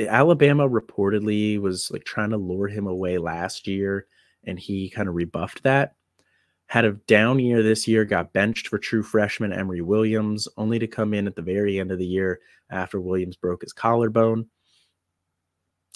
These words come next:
Tyler Van Dyke is from Connecticut. Um, uconn needs a quarterback, probably.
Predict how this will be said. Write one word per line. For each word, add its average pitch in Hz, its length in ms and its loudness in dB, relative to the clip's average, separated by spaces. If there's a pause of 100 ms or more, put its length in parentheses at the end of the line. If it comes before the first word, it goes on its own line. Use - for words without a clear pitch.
(160)
Tyler 135 260 6
Van 127 180 4
Dyke 110 240 4
is 98 100 -8
from 95 160 -10
Connecticut. 110 640 0 (680)
Um, 90 380 -10
uconn 127 500 2
needs 123 200 0
a 117 40 -6
quarterback, 127 560 2
probably. 127 580 0